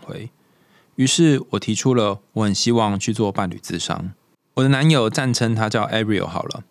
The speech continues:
整个讨论的过程很像在面试，Ariel 问了一些事情，包含为什么是这个时机点想要咨商，还有对于咨商的目标以及咨商的过程我们要怎么相处等等。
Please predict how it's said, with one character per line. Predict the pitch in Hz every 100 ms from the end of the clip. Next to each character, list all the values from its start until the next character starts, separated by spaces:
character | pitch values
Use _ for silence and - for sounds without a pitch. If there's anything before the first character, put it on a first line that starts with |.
| _
整 | - 123
个 | 120
讨 | 113
论 | 160
的 | 151
过 | 165 139
程 | 101
很 | 92
像 | 80 117
在 | 117
面 | 127 90
试， | 82 - 95 - _ _ _ _
Ariel | 151 175 165 123
问 | 131 127
了 | 101
一 |
些 | 98
事 | 110 - 101
情， | 90 - _ _ _ -
包 | - 151
含 | 135 104 107 131
为 | 175
什 | 143
么 | 101
是 | -
这 | 127
个 | 123
时 | - 101
机 | 95 113
点 | 104 87 -
想 | -
要 | 90
咨 | - 98
商， | - 90 92 - - - - -
还 | 123
有 | 123
对 | 117 143
于 | 123
咨 | 143
商 | 151 151
的 |
目 | 135 135
标 | 135 117 113 123 - _
以 | -
及 | 185 139
咨 | -
商 | 135 143
的 | 123
过 | - 127
程 | - 87 90 95
我 |
们 | 90 92
要 |
怎 | 113 85
么 |
相 | - 117 123
处 | -
等 | - -
等。 | -